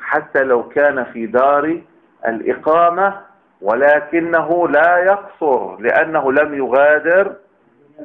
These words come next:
البنيان. بينما إذا كانوا في رحلة عمرة فبالتالي يكون السائق على الغالب منضبطاً في موعد الصلاة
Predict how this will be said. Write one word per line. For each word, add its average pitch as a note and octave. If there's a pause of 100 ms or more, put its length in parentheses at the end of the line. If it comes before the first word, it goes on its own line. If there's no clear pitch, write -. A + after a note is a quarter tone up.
البنيان. D#3+ (420)
بينما A3
إذا F#3
كانوا F3 (220)
في D#3+
رحلة D3+ (520)
عمرة F3 (540)
فبالتالي E3
يكون D#3+
السائق D3+
على F3
الغالب F#3
منضبطاً F#3 (100)
في E3
موعد F3
الصلاة G3